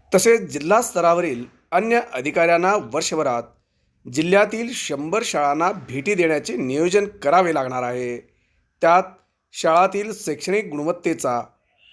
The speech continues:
तसेच इतर सुविधांचा आढावा घेतला जाईल. या उपक्रमात भौतिक सुविधेचा दर्जा, खेळाच्या सुविधेचा दर्जा, स्वच्छतेच्या सवयी, शालेय पोषण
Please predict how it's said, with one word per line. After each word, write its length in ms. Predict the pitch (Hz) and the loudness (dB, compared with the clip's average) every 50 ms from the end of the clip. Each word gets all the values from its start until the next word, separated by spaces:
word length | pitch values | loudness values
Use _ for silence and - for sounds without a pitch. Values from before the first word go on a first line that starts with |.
| _ - - 170 | _ -4 0 0
तसेच 400 | 165 - 196 202 202 208 - - _ _ _ | 2 4 4 4 2 2 -4 -14 _ _ _
इतर 340 | 160 156 - - 208 220 226 | -10 -4 0 2 2 2 2
सुविधांचा 840 | 220 - - - 165 175 196 196 190 175 165 - 196 190 208 226 - - - | 0 -2 -4 -2 2 2 4 6 4 4 2 2 2 2 2 2 0 -2 -4
आढावा 380 | 143 147 160 160 165 180 190 208 170 127 - | 0 2 2 4 4 4 2 2 0 -4 -8
घेतला 280 | - 147 147 165 156 147 | -10 -8 -4 -2 0 0
जाईल. 500 | 135 127 127 127 131 127 123 123 123 120 - _ _ _ _ _ _ - | 0 -2 -4 -4 -4 -4 -6 -6 -8 -12 -14 _ _ _ _ _ _ 0
या 300 | 139 180 214 240 269 - - - | 4 4 4 4 2 0 -2 -6
उपक्रमात 520 | 165 147 - 185 180 208 190 190 202 202 208 202 - - _ _ _ _ _ _ _ _ _ | -8 -8 -8 -6 -2 -2 0 2 2 2 0 -2 -6 -14 _ _ _ _ _ _ _ _ _
भौतिक 400 | 139 143 156 170 165 233 240 254 | -6 -4 -4 -2 -2 -4 -4 -4
सुविधेचा 680 | - - - 147 143 160 165 175 175 175 - 190 202 | -4 -4 -4 -2 0 2 2 2 2 2 4 4 4
दर्जा, 560 | 190 151 123 113 131 131 123 151 160 127 104 98 - _ _ _ _ _ _ _ _ _ _ _ | 2 0 -4 -6 -6 -4 0 0 0 0 0 -4 -10 _ _ _ _ _ _ _ _ _ _ _
खेळाच्या 540 | - 170 160 170 180 190 185 - 220 208 208 208 | -2 2 4 6 4 4 4 2 2 2 2 2
सुविधेचा 680 | 208 - 147 131 156 165 170 160 165 - 180 180 185 | 0 -6 -8 -6 -4 -4 -4 -4 0 2 2 2 2
दर्जा, 500 | 147 123 123 127 131 127 143 143 151 170 - _ _ _ _ _ _ _ _ _ _ - | 0 -2 -6 -8 -4 -2 -2 -2 -2 -4 -6 _ _ _ _ _ _ _ _ _ _ -14
स्वच्छतेच्या 680 | - - 165 160 185 180 202 208 208 196 226 208 214 | -6 -4 -2 0 2 4 4 4 4 4 4 4 4
सवयी, 500 | 208 - - 143 123 135 151 156 165 185 - - _ _ _ _ _ _ _ _ _ | 2 0 -4 -4 -4 -2 -2 -2 -4 -4 -8 -12 _ _ _ _ _ _ _ _ _
शालेय 520 | - - - 180 170 175 185 214 233 240 240 | -8 0 2 4 4 4 4 4 4 4 2
पोषण 500 | 240 - - 147 151 147 175 185 196 | 0 -4 -8 -6 -4 -2 0 0 -2